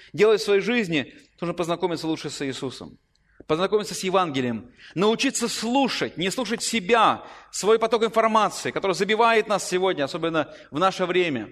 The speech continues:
а научиться слушать Иисуса, слушать Бога, понимать Бога через Писание. Тогда Бог будет направлять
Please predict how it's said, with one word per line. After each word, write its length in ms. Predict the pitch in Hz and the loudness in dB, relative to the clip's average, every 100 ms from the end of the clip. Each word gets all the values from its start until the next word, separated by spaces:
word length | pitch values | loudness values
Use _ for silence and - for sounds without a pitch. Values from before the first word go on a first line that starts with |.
| - _ _ _ - | -18 _ _ _ -8
а 120 | 123 | -6
научиться 300 | 156 196 165 | -4 -6 -8
слушать 460 | - 165 165 139 - | -8 -6 -8 -10 -8
Иисуса, 500 | 147 143 147 110 - | -8 -6 -8 -8 -12
слушать 360 | - 135 139 | -12 -10 -10
Бога, 440 | 123 131 123 107 - _ _ _ _ _ _ _ _ - | -8 -6 -6 -8 -14 _ _ _ _ _ _ _ _ -6
понимать 380 | 135 151 160 | -4 -2 -4
Бога 380 | 123 120 101 65 - _ _ | -4 -6 -6 -10 -18 _ _
через 240 | - 123 | -8 -8
Писание. 560 | 127 123 131 110 90 - _ _ | -8 -10 -8 -8 -12 -16 _ _
Тогда 160 | - 123 | -8 -6
Бог 260 | 123 147 131 | -4 -4 -4
будет 200 | 135 131 | -6 -6
направлять 580 | 120 120 127 127 117 | -6 -4 -2 -2 -4